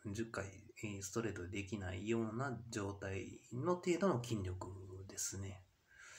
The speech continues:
一応まあ、中学生の頃に、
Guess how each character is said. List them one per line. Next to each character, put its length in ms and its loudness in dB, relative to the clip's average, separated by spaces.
一 200 4
応 40 10
ま 120 10
あ、 40 6
中 300 4
学 200 4
生 140 6
の 100 6
頃 220 2
に、 600 0